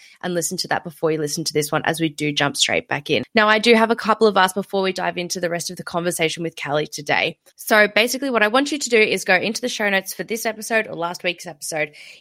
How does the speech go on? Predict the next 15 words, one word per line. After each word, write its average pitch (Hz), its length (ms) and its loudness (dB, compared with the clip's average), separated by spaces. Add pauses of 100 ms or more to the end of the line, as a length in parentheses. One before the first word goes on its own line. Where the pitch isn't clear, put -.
If 202 140 0
you 202 100 -4
follow 202 260 4
the - 120 -6
top 269 360 0
link, 285 240 -4
you'll 214 120 -2
be 190 100 -4
following 196 380 -4
the 185 80 -8
one 175 200 -4
for 175 160 -2
a 165 60 4
Canadian 170 500 -4
citizen. 185 480 0